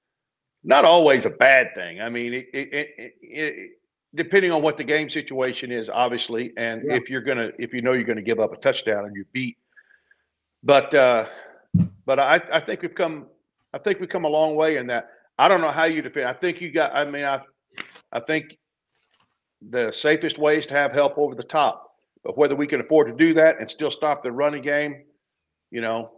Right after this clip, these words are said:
Speaker 1: I don't know. The more, obviously, the more people, you know, you put back there, the more open lanes you're gonna have, you know, to break off some runs. But,
Speaker 2: Yeah.
Speaker 1: uh, c-, certainly passing situations, I would love some help over the top with him, uh, especially,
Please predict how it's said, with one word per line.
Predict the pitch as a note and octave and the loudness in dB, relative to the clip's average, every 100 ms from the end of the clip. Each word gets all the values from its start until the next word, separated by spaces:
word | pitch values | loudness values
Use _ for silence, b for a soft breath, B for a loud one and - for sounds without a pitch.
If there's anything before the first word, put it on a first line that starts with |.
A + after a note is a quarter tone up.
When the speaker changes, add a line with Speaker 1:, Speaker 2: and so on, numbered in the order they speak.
| - | -2
Speaker 1:
I | B2 | 0
don't | B2+ A#2+ | 2 0
know. | C3 A#2 | 0 2
The | G#2+ | 0
more, | A#2+ A#2 | -2 -2
obviously, | C3 C3+ - C#3 | 2 2 2 -4
the | B2 | -4
more | B2+ B2+ | -4 -4
people, | - D3 A#2 G2 - _ _ _ _ _ - | -6 -6 -4 -6 -8 _ _ _ _ _ -4
you | B2+ | 0
know, | A#2 A2+ - _ - | 0 -2 -6 _ -6
you | C#3 | -4
put | C#3 D3 - | 2 2 6
back | D3 D3 | 6 6
there, | C3 B2 B2 | 4 4 4
the | G#2+ G2+ - _ _ _ _ _ _ _ _ _ _ | 2 -2 -6 _ _ _ _ _ _ _ _ _ _
more | C3 C3 | 0 2
open | C3 C3 A2+ | 2 0 -2
lanes | B2 C3 A#2+ | 0 0 -2
you're | A2+ | -4
gonna | A#2 G#2+ | -4 -4
have, | A#2+ A2 - - | -2 -2 -4 -10
you | B2+ | -10
know, | G#2 | -8
to | G2+ | -8
break | F#2 B2 A#2 | -2 -2 2
off | B2 A2 | 0 0
some | G#2+ | -6
runs. | G2+ B2 A2+ F#2 | -4 -2 -2 -4
But, | - F#2 - C3+ | -8 -8 -8 -8
Speaker 2:
Yeah. | C3+ G2+ _ - | -10 -12 _ -2
Speaker 1:
uh, | G#2 F#2 - - _ _ | -2 0 -6 -12 _ _
c-, | - - | -8 -4
certainly | - G3+ A3+ F3+ D#3+ | 0 4 4 4 2
passing | D3 E3+ E3+ - | 4 4 4 2
situations, | - D#3 C#3+ C#3 C#3 C#3 B2+ | -6 -8 -4 -2 -2 -4 -4
I | B2+ | -2
would | A#2 | 0
love | C3+ C3+ | -2 -2
some | C3 | -4
help | C3+ C3 B2+ | -6 -4 -4
over | B2+ | -6
the | G#2+ | -8
top | - C3 A2+ - | -6 -4 -4 -6
with | B2 A#2+ | -14 -12
him, | C3 B2 B2 _ _ _ _ _ _ - | -12 -14 -16 _ _ _ _ _ _ -4
uh, | B2 A2+ - | 0 2 0
especially, | - D3+ - C3 A#2+ A2 | 2 2 2 -2 -4 -6